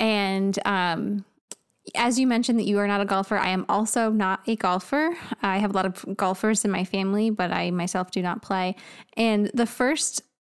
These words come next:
kind of, um, I guess, analogy that popped up into my mind that was relevant to me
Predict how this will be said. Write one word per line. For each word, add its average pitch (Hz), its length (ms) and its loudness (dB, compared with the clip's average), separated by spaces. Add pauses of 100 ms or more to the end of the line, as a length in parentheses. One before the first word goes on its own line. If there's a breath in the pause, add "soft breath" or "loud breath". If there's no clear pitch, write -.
(320)
kind 233 260 2
of, 208 200 2
um, 190 420 0
I 214 60 0
guess, 208 140 0
analogy 202 680 0
that 202 240 -2
popped 214 280 -2
up 208 140 -2
into 202 260 0
my 214 300 2
mind 190 340 2
that 196 100 0
was 185 180 0
relevant 190 420 0
to 208 140 -2
me 226 680 0